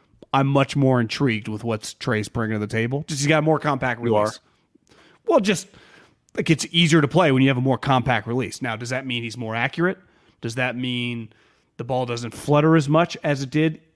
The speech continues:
Speaker 1: in the air? 'Cause that was one problem last year, right? A little inaccurate i-, in practice, and I would say the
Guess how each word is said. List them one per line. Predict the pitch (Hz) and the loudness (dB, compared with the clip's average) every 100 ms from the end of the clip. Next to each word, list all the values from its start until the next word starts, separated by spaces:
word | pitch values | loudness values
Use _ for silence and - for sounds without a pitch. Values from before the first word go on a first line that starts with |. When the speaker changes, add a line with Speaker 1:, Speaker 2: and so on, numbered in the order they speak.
| _ _ _ _ | _ _ _ _
Speaker 1:
in | 147 135 | 2 4
the | 127 | 6
air? | 131 160 185 _ _ _ _ | 6 2 0 _ _ _ _
'Cause | - | 0
that | 196 | 4
was | 190 | 6
one | 165 170 151 - | 6 6 4 2
problem | 147 127 110 107 | 2 2 0 -2
last | 104 98 - | -4 -4 -6
year, | 101 - _ _ _ _ _ | -8 -8 _ _ _ _ _
right? | 120 127 - _ _ - | -4 -4 -6 _ _ 0
A | |
little | 156 156 | 4 6
inaccurate | 151 139 135 143 143 | 6 4 2 2 0
i-, | 160 156 | -2 -2
in | 139 | 0
practice, | 139 127 127 131 | 2 0 0 -2
and | 135 139 | 0 0
I | 123 135 | 0 2
would | 131 | 0
say | - 135 123 | 0 -2 -2
the | 131 | -6